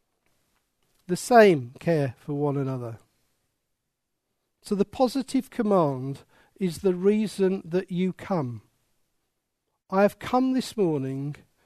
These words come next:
to bring my unique gifting and care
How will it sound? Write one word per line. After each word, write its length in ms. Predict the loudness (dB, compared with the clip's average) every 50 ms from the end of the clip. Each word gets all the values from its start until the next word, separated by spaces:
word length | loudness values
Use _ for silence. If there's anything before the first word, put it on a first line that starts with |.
| _ _ _ _
to 120 | -6 -6
bring 400 | -6 -4 -2 0 0 2 2 0
my 160 | 0 0 0
unique 680 | 0 0 -2 -2 -2 0 2 2 2 0 0 -4 -10 -8
gifting 680 | -4 -2 -2 -2 -4 -6 -8 -6 -4 -4 -4 -4 -6 -8 -10 _ _ _ _ _ _ _ -8
and 360 | -4 -2 -2 -2 -2 -4 -8
care 600 | -12 -16 -6 -4 -2 -2 -2 -2 -2 -2 -4 -4